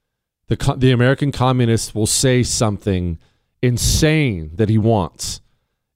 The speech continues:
And it's so insane. It's so illogical.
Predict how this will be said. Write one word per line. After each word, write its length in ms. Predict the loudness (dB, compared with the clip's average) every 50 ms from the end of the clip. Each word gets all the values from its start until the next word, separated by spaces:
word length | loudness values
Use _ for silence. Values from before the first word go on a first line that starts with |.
| _ _ 0
And 140 | 2 2
it's 160 | 2 0 0 -4
so 520 | -6 -4 0 2 2 4 6 4 4 4
insane. 800 | 2 0 -2 -2 -4 -6 -4 -2 -2 -2 -2 -4 -6 -10 -16 -20 _ _ _ _ _ _ _ _ _ _ _ _
It's 160 | -2 0 0
so 340 | 0 2 2 4 4 2 2
illogical. 840 | 0 -2 -2 0 0 2 2 0 0 -2 -6 -6 -8 -14 -20 -20